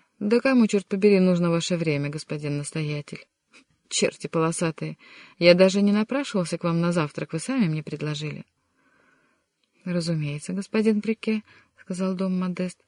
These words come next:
с беспокойством, которое объяснялось довольно твердым тоном Шико. "Конечно, я предложил, но... но вы рассчитывали, что я откажусь?" "О нет, разве свойственна мне привычка лицемерить? Скажите, господин Брике". "Человек,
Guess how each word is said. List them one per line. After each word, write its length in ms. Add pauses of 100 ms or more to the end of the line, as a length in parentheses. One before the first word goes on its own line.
с 80
беспокойством, 640
которое 400
объяснялось 540
довольно 320
твердым 420
тоном 380
Шико. 400 (600)
"Конечно, 560
я 200
предложил, 720
но... 360 (920)
но 180
вы 120
рассчитывали, 500
что 160
я 140
откажусь?" 480 (1200)
"О 140
нет, 400
разве 300
свойственна 520
мне 180
привычка 440
лицемерить? 600
Скажите, 440
господин 480
Брике". 340 (1800)
"Человек, 580